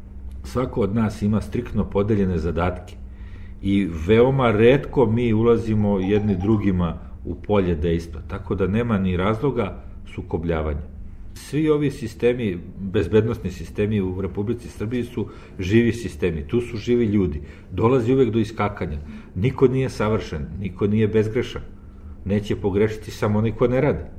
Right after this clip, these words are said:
Kao i svim drugim stu-, oblastima života, pa normalno, nismo mi, ovaj, ništa, e, izvan sistema. Mi smo deo Republike Srbije i naroda Republike Srbije.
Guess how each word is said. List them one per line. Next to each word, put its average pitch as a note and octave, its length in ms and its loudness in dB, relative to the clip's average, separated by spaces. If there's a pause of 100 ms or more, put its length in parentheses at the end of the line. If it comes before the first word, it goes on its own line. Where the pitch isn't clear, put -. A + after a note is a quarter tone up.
(840)
Kao G#3+ 380 2
i F#3+ 60 4
svim F#3+ 280 2
drugim F3 260 4
stu-, D#3 300 -4
oblastima D3 420 0
života, A#2 360 0
pa F#2 160 -4
normalno, G2 440 -2
nismo F#2+ 380 -6
mi, G#2+ 380 0 (300)
ovaj, F2+ 320 -4
ništa, F2 560 -6 (500)
e, - 40 -16 (720)
izvan A2 360 0
sistema. - 420 -6 (600)
Mi G#2 140 -2
smo A2+ 180 -4
deo G2+ 380 4 (260)
Republike G#2 460 -6
Srbije G#2 360 -6 (340)
i G2+ 100 2
naroda G2+ 380 2
Republike - 400 -6
Srbije. - 320 -10